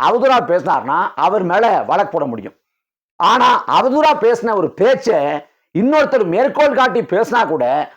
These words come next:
அவர் மீது வழக்கு போட முடியாது. இதுதான் சட்டபூர்வமான விதி. இதுல அந்த பாட்டுங்கிறது தடை செய்யப்பட்ட பாட்டு இல்ல, பல காலம் புழக்கத்துல இருந்த பாட்டு. அந்த பாட்டை போட்டதுக்காக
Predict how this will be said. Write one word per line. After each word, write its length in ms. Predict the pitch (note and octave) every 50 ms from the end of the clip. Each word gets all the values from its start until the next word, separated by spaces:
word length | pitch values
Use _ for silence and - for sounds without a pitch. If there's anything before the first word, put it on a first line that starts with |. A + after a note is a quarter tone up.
| _ _ _
அவர் 380 | - - D#3+ G3+ A3+ B3+ A3 G#3
மீது 240 | G3 F#3 G3+ - F3
வழக்கு 320 | - F3 F#3 A#3 G#3 -
போட 220 | - F#3 G3 A3+ A3+
முடியாது. 500 | F#3+ E3+ E3 F#3 G3+ F#3+ F3 D3 D3 -
இதுதான் 320 | C#3+ D#3 D#3 A3 B3+ -
சட்டபூர்வமான 1120 | - - F#3+ E3 D#3 - A#3+ - C#3+ F3+ F3+ E3+ D3 C3+ B2+ D3 F3 G3 F#3 D#3 B2 A#2 G#2+ F#2+ F#2 - _ _ _ _ _ _ _
விதி. 480 | - C3+ G#3+ G#3+ C4 A3+ - - _ _ _ _ _ _ _ _ _ _ _ _ _ _ _ _ _ _ _ _ - B2
இதுல 300 | E3+ C4 C4+ D#4+ D4+ C#4+ - E3+ C#3 C#3+ D#3 C#4+ - - _ _ _ _ _ _ _ _ _ _ _
அந்த 600 | _ - D#3+ G#3+ A#3 A#3 G#3+ - F3+ - - G3+ - -
பாட்டுங்கிறது 800 | F#3+ G3 A#3+ C#4 C#4+ C#4 - D4+ C4 A#3+ A3 F#3 F3 A3 A3+ -
தடை 280 | - F#3+ G3 A3+ C4 -
செய்யப்பட்ட 460 | - A#3+ A#3+ A3+ - F#3+ F#3 - A3+
பாட்டு 340 | - - E3 E3+ E3 E3+ E3
இல்ல, 260 | B2 F#2+ - - _ _ _ _ _ _ _ _ _ _ _ _ _ _
பல 280 | - E3 F#3 A3 A#3+ A3
காலம் 320 | G#3+ G#3+ A#3+ B3 A#3+ -
புழக்கத்துல 420 | - G3+ A#3 B3 A3 C4+ C4 F3 G#3+
இருந்த 160 | G3 F#3 E3+
பாட்டு. 440 | - C3+ A#2 G#2+ - - - _ _ _ _ _ _ _
அந்த 300 | _ - F#3 A3+ G#3+ G3
பாட்டை 520 | - - - F3 G3+ A#3+ C4+ C#4 - - C4
போட்டதுக்காக 960 | - - F#3 A3 A#3+ - C4 A#3 A#3 G3 E3+ D#3 A#2+ B2 C3 C#3 D3 D3+ C#3+